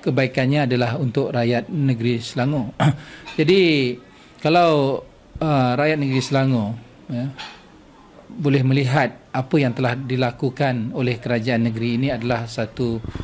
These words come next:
apa nama, projek yang betul-betul ikhlas, yang tidak mengenepikan, walaupun Selangor ini di bawah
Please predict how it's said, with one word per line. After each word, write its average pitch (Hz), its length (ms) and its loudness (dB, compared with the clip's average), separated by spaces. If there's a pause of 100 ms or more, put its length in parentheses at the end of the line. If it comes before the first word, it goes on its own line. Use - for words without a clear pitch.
(260)
apa 123 240 -4
nama, 113 320 0
projek 120 480 -2 (360)
yang 120 220 0
betul-betul 120 420 -2
ikhlas, 123 460 -2 (260)
yang 123 300 0
tidak 127 320 -2
mengenepikan, 120 840 0 (380)
walaupun 120 320 0
Selangor 123 400 0
ini 123 160 0
di 117 160 0
bawah 117 400 0